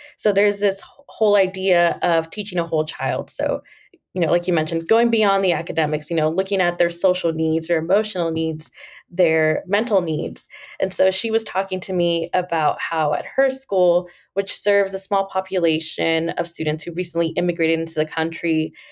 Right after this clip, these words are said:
how they greet their students, they say hello, you know, they check in with them mentally, you know, they see, like, what other needs they have. You know, if the students need more help with their social skills,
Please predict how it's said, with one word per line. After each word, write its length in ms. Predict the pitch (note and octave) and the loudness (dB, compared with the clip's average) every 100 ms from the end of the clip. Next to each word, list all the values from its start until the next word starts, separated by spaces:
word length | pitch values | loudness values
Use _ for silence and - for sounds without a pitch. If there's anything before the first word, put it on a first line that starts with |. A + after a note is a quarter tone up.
| - | -20
how 400 | - - F#3 E3+ | -10 -2 0 0
they 140 | E3+ E3+ | 2 0
greet 320 | E3+ A3+ A3+ | -2 -10 -2
their 140 | G#3+ | -2
students, 480 | - - F3+ E3 D#3+ | -2 -4 0 0 0
they 120 | - | -6
say 240 | E3 E3+ E3 | -4 -2 -2
hello, 480 | D#3 D#3+ F#3+ G3+ F#3+ | -2 -2 2 4 4
you 100 | F#3+ | 4
know, 120 | F3+ | 2
they 100 | D#3+ | 0
check 240 | D#3 E3 - | -2 -8 -4
in 140 | F#3+ | -2
with 160 | F#3+ F#3+ | 0 0
them 220 | F#3+ F#3 | -2 0
mentally, 800 | F3+ - - G3 F#3+ F#3 F#3 F3+ - - | 0 0 -2 -2 0 0 -2 -6 -12 -8
you 80 | F#3+ | 0
know, 60 | F3 | 2
they 140 | E3+ | 2
see, 320 | E3+ - F#3+ | -2 -4 0
like, 160 | F3+ E3+ | 2 2
what 140 | F3 | 2
other 180 | - D#3+ | 2 0
needs 340 | E3+ A3 A#3 A#3 | 2 2 2 2
they 140 | G#3+ | -2
have. 640 | G#3 G3+ F#3+ F#3+ F#3 F#3 - - - - | 0 -2 0 2 2 0 -6 -20 -20 -6
You 120 | F3 | 0
know, 80 | D3+ | 0
if 80 | D#3 | 0
the 80 | |
students 400 | E3+ F3+ E3+ E3 | -2 0 0 0
need 340 | F3+ F3 E3 E3 | 0 2 2 0
more 380 | E3+ E3 D#3+ D#3+ | 2 2 4 2
help 340 | - E3+ E3+ | 0 0 0
with 120 | E3+ | -2
their 100 | D3+ | 0
social 420 | E3 A#3+ A3+ A3+ | 0 2 2 0
skills, 720 | G#3+ - - G#3 F#3+ F#3 F#3 | -2 -2 2 6 6 6 2